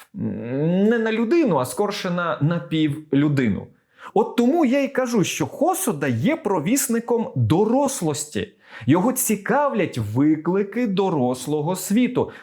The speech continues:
Тобто навіть не дорослий світ як такий, а ті виклики, з якими ми у дорослому світі стикаємось.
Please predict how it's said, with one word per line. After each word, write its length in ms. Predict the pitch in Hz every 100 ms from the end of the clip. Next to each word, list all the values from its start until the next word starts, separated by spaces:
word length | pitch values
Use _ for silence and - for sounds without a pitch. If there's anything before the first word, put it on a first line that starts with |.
| -
Тобто 260 | 160 151
навіть 340 | 143 175 151 135
не 120 | 135
дорослий 580 | 117 107 165 202 180 170
світ 360 | - 139 120
як 240 | 110 120 -
такий, 480 | 131 131 143 98 - - -
а 100 | 143
ті 260 | - 196
виклики, 680 | 139 131 262 262 127 - 107
з 100 | 113
якими 420 | 151 165 156 139
ми 200 | 120 214
у 160 | 147 139
дорослому 640 | 131 120 143 175 165 170
світі 400 | - 143 143 170
стикаємось. 760 | - 190 190 247 165 98 -